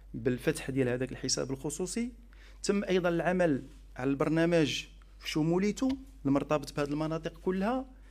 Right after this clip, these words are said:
كانت اجتماعات، كان عمل ميداني محلي، كان وقوف إلى جانب الساكنة. نعتقد بأنه بلادنا نجحت،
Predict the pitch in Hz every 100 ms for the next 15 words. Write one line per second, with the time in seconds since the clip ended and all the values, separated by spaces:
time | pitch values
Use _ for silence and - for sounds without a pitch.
0 | - - - 214 165 147 - 170 165 185
1 | 226 - - - - - 196 180 185 170
2 | 170 156 160 165 160 - 180 220 262 -
3 | - - - 233 190 180 185 - 165 156
4 | 170 165 - - 165 202 226 262 - -
5 | - - - - 151 131 143 170 139 139
6 | 131 120 117 117 120 165 - - - -
7 | 113 - 160 -